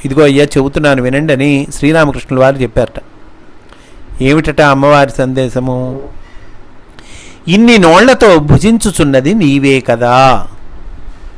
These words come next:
ఈ ఒక్క నోటితో తినకపోతే ఏమి?"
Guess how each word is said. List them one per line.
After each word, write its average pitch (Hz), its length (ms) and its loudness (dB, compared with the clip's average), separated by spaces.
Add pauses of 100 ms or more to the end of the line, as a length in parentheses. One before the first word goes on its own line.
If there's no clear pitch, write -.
(480)
ఈ 151 120 4
ఒక్క 123 340 -2
నోటితో 175 460 2
తినకపోతే 147 600 -2
ఏమి?" 143 400 0